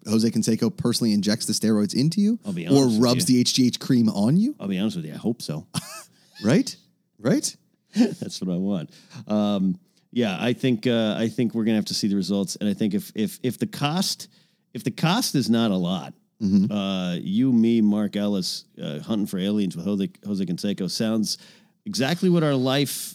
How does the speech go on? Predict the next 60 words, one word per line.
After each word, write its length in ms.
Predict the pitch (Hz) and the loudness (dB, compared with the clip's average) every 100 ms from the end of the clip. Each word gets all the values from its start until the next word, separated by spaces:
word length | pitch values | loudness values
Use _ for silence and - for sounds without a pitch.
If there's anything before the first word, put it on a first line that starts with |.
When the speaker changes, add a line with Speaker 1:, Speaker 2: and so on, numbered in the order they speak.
| - | -16
Speaker 2:
should 440 | - - 147 147 90 | -12 -6 -2 -2 -4
be. 360 | 76 - - - 78 80 80 | -10 -12 -16 -14 -10 -8 -8
Um, 220 | 78 78 _ - - - - - | -8 -12 _ -20 -20 -20 -20 -14
my 120 | - 143 | -4 2
favorite 160 | 196 | 4
thing, 140 | 180 139 | 4 2
so 120 | 143 | 0
I 80 | 131 | 0
tweeted 400 | - 175 156 135 | 2 2 2 2
out 220 | 139 - | 0 -2
to 120 | 117 | -4
that. 300 | 95 87 92 | -2 -4 -6
Uh, 140 | 101 101 | -4 -4
d-, 140 | 110 | -2
I'm 160 | 117 117 | -2 -2
going 240 | 135 117 | 0 0
back, 400 | 98 117 104 - - | 0 -2 -4 -8 -12
<clears throat> 880 | - - _ _ _ _ _ _ - | -12 -12 _ _ _ _ _ _ -10
uh, 180 | 98 87 | -8 -6
back 240 | 90 98 | -8 -8
to 40 | - | -4
Tuesday 300 | 131 110 101 | -2 2 2
this 180 | 90 107 | 0 -2
week. 180 | 92 - - - | -4 -6 -20 -8
I 60 | 107 | -6
tweeted 340 | - 156 139 | 0 2 4
it 140 | 123 127 | 2 2
out 320 | 127 110 - | 2 0 -2
like, 200 | 110 95 | -2 -2
"I'm 380 | 120 120 117 104 | 0 2 2 2
bringing 380 | 117 120 113 | 2 2 2
Mark 240 | 110 117 117 | 2 0 0
McGuire, 500 | 113 104 101 104 95 | -2 0 0 -2 -2
Carney 240 | 110 104 | -2 0
Lansford, 640 | 98 98 92 - 98 95 - _ _ | 0 0 -2 -4 -4 -4 -6 _ _
and 160 | 92 85 | -8 -4
Tony 280 | 107 101 95 | 0 0 2
La 100 | 87 | 0
Russa." 360 | 87 87 - | -2 -2 -4
And 100 | 85 | -4
this 160 | 95 117 | -2 -4
is 80 | 92 | -2
why 160 | 95 | -2
I 20 | |
love 320 | 90 90 85 90 | 0 0 -2 -4
my 140 | 87 | -6
fan 300 | - 104 104 | -2 0 2
base 260 | 87 - - | 0 -4 -2
and 200 | 95 90 | -2 0
your 140 | 92 | -2
fan 300 | - 90 85 | -2 -2 -2
base, 240 | 82 78 | -4 -8
Josh. 360 | - 87 85 - | -8 -6 -6 -6
You're, 120 | 87 | 0
Speaker 1:
Mm. 220 | 82 156 - | 0 0 -4
Speaker 2:
you're 160 | 101 107 | 2 4
in 100 | 98 | 4
this 180 | 87 - | 0 0
with 240 | 101 - | -2 -2
me. 160 | 90 | -4